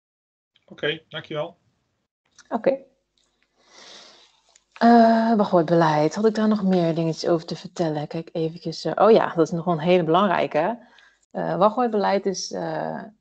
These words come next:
Speaker 2: is één. Maar een tweede factor erop zetten, dat is wel echt, als het kan, raad ik het iedereen aan om te doen. Een tweede factor is zo gedaan. Eh, oké, je moet wel, eh, af en toe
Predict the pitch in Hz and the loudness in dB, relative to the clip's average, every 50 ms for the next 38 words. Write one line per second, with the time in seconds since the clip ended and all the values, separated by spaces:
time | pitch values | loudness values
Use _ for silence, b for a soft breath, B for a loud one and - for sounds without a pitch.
0 | _ _ _ _ _ - 165 160 - - 165 160 175 190 214 240 254 240 - _ | _ _ _ _ _ -10 -8 -4 -2 0 2 2 2 2 0 -2 -4 -8 -12 _
1 | _ _ _ _ _ _ - 180 165 - 175 170 - 190 175 170 - - - 220 | _ _ _ _ _ _ -4 -2 0 0 0 2 4 4 4 4 2 2 0 0
2 | 214 - - 202 190 180 - 175 180 - - 175 170 165 - 170 165 175 180 175 | 0 0 2 2 4 4 4 2 0 0 -2 -4 -2 -2 -2 -2 -2 -4 -6 -10
3 | 175 _ - 170 165 - 170 165 - 175 - - - 165 - - - 175 170 165 | -10 _ -6 -4 -2 -2 -4 -4 -4 -6 -2 0 -2 -2 -2 0 -2 -2 -2 -2
4 | 160 _ - - 208 214 226 233 247 254 254 - - _ _ _ - 160 160 170 | -6 _ 0 2 4 4 4 2 0 -2 -6 -10 -20 _ _ _ -6 -2 0 2
5 | 185 214 214 220 208 190 180 - 214 208 220 220 214 208 196 - 185 185 190 190 | 2 2 0 -2 -2 -4 -2 -2 0 0 2 2 2 0 0 -2 -2 -2 -2 -2
6 | 190 190 190 190 196 165 160 156 156 156 175 160 _ _ _ _ _ _ _ - | -4 -4 -4 -4 -6 -6 -6 -8 -10 -10 -12 -16 _ _ _ _ _ _ _ -12
7 | 196 - - 190 185 185 190 - 202 190 - - 185 - 170 - - - 202 226 | -4 0 2 4 4 2 2 0 -2 -2 0 0 -2 -2 -2 -4 0 2 2 4
8 | 247 247 233 180 160 170 175 208 240 269 285 - _ _ _ _ _ _ _ - | 4 4 4 4 4 2 0 -2 -2 -4 -6 -10 _ _ _ _ _ _ _ -6
9 | 160 151 147 151 - - 160 151 - - 143 139 143 156 160 - - 165 - 151 | -6 -4 -4 -4 -2 -2 -2 -2 0 2 2 2 2 2 0 -4 -8 -10 -8 -4
10 | 156 160 160 - - - 156 151 151 151 156 - - - 156 156 - - 160 - | -2 -2 -2 -4 -2 -2 0 2 4 4 2 2 0 -2 -6 -4 -2 -2 -2 -2
11 | - 160 151 - 175 160 156 151 - | -4 -6 -2 0 0 2 2 0 -2